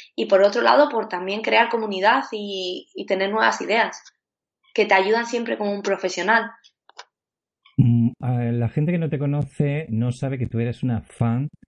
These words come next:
Speaker 2: de Tiger. Cuando vas a una tienda
Speaker 1: <laughs>
Speaker 2: Tiger,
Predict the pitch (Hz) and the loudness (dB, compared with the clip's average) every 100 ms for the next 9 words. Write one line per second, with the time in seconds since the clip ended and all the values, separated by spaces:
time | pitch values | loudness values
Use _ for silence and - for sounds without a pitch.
0 | _ _ 104 101 98 95 92 117 143 135 | _ _ -4 -4 -4 -4 -4 -4 -2 -2
1 | 92 82 _ _ 101 101 110 - 143 135 | -6 -10 _ _ -6 -4 -4 -2 0 2
2 | 135 131 123 127 127 127 139 | 2 0 -2 -2 -2 0 -2